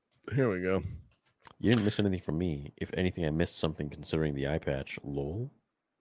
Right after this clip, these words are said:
Speaker 1: Got an eye patch, bro? Right on.
Speaker 2: Maybe.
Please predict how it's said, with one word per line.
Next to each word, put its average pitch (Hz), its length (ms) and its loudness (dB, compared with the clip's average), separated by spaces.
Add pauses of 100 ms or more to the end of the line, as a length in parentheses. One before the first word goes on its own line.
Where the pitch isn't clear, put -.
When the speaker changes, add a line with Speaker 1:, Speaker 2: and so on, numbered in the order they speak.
(640)
Speaker 1:
Got 98 160 10
an 71 60 8
eye 120 120 12
patch, 220 300 8
bro? 240 200 6 (2250)
Right 139 120 6
on. 131 160 6 (3250)
Speaker 2:
Maybe. 123 240 12